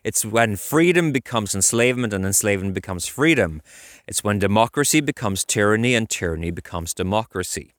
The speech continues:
It is when love becomes hate and hate becomes love.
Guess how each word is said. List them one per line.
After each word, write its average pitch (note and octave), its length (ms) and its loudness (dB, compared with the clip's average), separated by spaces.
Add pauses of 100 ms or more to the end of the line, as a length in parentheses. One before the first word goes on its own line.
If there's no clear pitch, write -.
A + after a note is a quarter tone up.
(380)
It G2 140 -2
is G2 160 2
when G2+ 300 0
love B2+ 260 4
becomes B2 460 -2
hate F#2+ 260 -4
and G2 140 -4
hate E2 260 -10
becomes F#2 420 -8
love. G#2+ 440 -2